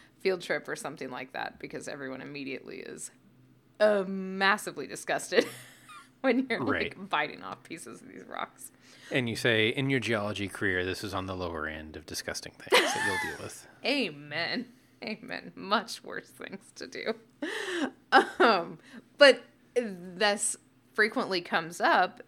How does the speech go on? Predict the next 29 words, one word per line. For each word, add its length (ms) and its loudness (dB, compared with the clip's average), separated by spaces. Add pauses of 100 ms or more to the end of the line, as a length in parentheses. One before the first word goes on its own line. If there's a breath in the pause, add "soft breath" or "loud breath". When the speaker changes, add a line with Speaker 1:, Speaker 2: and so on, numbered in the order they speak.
(140)
Speaker 1:
because 720 4 (640 loud breath)
mud 260 4
rocks 340 6 (100)
are 100 0
the 100 -2
dominant 400 2
type 300 0 (100)
of 140 -4
sedimentary 640 -4
rock. 360 -10
So, 420 2 (120)
you 120 -4
know, 120 -4 (120)
by 220 6
weight 440 -2
in 100 -2
the 240 -10
earth, 300 4 (100)
igneous 440 -4
rocks 480 2 (440 loud breath)
make 200 -2
up, 320 0
you 60 -8
know, 120 -6
seventy-five 600 -4
percent 300 -8
or 140 -6
eighty 200 -6
percent 440 -8